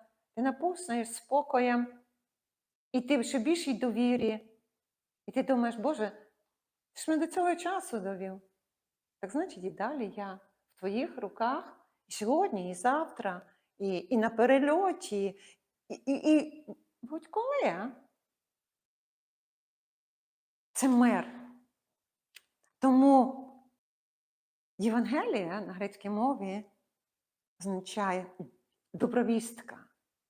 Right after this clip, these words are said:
Ангелос. Добрий, як ангел. Сповісник. І це до-, і це дійсно. Нічого ти іншого не знайдеш, тільки все добро. І все для твого життя, такого доброго,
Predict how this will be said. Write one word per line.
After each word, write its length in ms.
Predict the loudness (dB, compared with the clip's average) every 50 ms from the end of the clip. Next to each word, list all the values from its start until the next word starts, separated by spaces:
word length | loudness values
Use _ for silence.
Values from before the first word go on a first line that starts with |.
| _ _ _ _ _ _ _ _ _ _ _ -18
Ангелос. 720 | -16 -16 -16 -16 -18 -20 -20 -20 -20 -20 -20 -20 -20 _ _ _ _ _ _ _ _ _ _ _ _ _ -14
Добрий, 420 | -12 -10 -10 -10 -12 -12 -14 _ _ _ _ _ _ _ _ _ _ _ _ _ -10
як 240 | -10 -10 -10 -14 _ _
ангел. 400 | -6 -6 -6 -6 -8 -10 -12 -14 -14 -20 _ _ _ _ _ _ _ _ _ _ _ _ _ _ _ _ _ -18
Сповісник. 920 | -18 -8 -2 0 0 2 2 0 0 -2 -6 -8 -10 -16 -16 -18 -20 _ _ _ _ _ _ _ _ _ _ _ _ _ _ _
І 60 | -12 -6
це 140 | -6 -4
до-, 400 | 2 4 6 8 8 6 6 4 0
і 40 | -4
це 140 | -2 -2
дійсно. 600 | -4 -2 0 0 0 0 -2 -4 -8 -10 -10 -10 -16 _ _ _ _ _ _ _ _ _ _ _ _ _ _ _ _ _ _ _ _ _ _ _ _ _ _ _ _ -6
Нічого 360 | -4 -4 -2 -2 -2 -2 -2 -2
ти 120 | 0 -2
іншого 260 | -2 -2 -2 -2 -2
не 80 | -2 -2
знайдеш, 400 | -2 -4 -4 -4 -4 -4 -6 -8
тільки 220 | -12 -20 -20 -20
все 160 | -20 -18 -18
добро. 460 | -16 -16 -16 -18 -16 -18 -18 -18 -18 -20 _ _ _ _ _ _ _ _ _ _ _ _ _ _ _ _ _ _ _
І 60 | -18
все 200 | -14 -10 -8 -6
для 140 | -4 -4 -4
твого 280 | -4 -4 -4 -4 -4 -6
життя, 500 | -8 -10 -16 -14 -12 -12 -12 -12 -12 -14 -18
такого 300 | -20 -16 -14 -10 -10 -8
доброго, 580 | -6 -6 -6 -6 -6 -10 -12 -10 -12 -14 -16